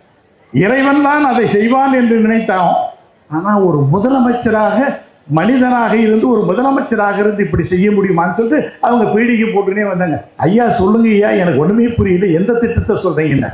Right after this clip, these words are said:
ஒண்ணும் இல்ல, தாயும் இல்லை, தந்தையும் இல்லை, அனாதை குழந்தைகளுக்கு மாசம் ஆயிரம், ரெண்டாயிரம் ரூபாய் கொடுக்கறது சொன்னாங்க. உலகத்துல யார் சார் நினைப்பா?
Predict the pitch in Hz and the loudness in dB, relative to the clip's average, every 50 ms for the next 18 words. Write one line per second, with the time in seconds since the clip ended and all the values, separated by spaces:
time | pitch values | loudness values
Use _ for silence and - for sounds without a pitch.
0 | - - _ _ _ _ _ - - 190 196 196 190 175 160 165 160 147 165 180 | -12 -20 _ _ _ _ _ -10 -6 -2 -2 -2 -2 -2 -2 -2 0 0 0 -2
1 | 180 - - _ _ _ _ _ _ - _ _ _ _ _ _ _ - 127 165 | -4 -6 -12 _ _ _ _ _ _ -20 _ _ _ _ _ _ _ -2 -2 0
2 | 185 196 202 208 196 180 165 165 170 170 170 147 117 104 98 - - 131 143 160 | 0 0 0 0 0 0 0 0 0 0 0 0 -2 -2 -6 -6 -2 -2 0 2
3 | 190 202 196 196 190 165 147 151 143 147 131 113 113 - - - - - 98 110 | 2 2 2 2 2 2 2 2 2 0 0 0 -2 -4 -10 -20 -16 -8 -6 -4
4 | 135 143 202 208 214 208 214 202 - - 156 156 156 151 143 135 147 139 135 - | -2 0 0 0 0 0 0 -2 -2 0 0 0 2 2 0 2 2 0 -2 -2
5 | - 135 127 123 135 151 165 196 196 - - 214 214 180 143 139 147 143 143 131 | -2 -2 0 2 0 2 0 0 -2 -2 -2 -2 0 0 0 0 0 0 0 0
6 | 135 139 143 160 151 131 139 139 143 156 180 185 - - 120 131 170 170 190 165 | 0 0 0 0 0 0 0 0 0 0 0 0 -2 -2 -2 -2 -2 -2 0 -2
7 | 156 - 98 107 110 113 110 98 95 - - - - - - - - - - - | -2 -2 -4 -8 -8 -8 -8 -8 -8 -10 -10 -12 -14 -18 -20 -20 -20 -20 -20 -20
8 | _ _ - - - _ - _ - _ _ - - - _ _ _ _ _ _ | _ _ -20 -20 -20 _ -20 _ -20 _ _ -20 -20 -20 _ _ _ _ _ _
9 | _ _ _ _ - 143 151 180 214 254 247 247 269 262 269 247 214 196 226 262 | _ _ _ _ -2 0 2 2 2 2 2 2 0 2 2 2 2 2 0 0
10 | 262 202 262 262 262 262 254 262 262 214 - 330 285 | 0 0 0 0 0 2 0 0 0 0 -2 -2 0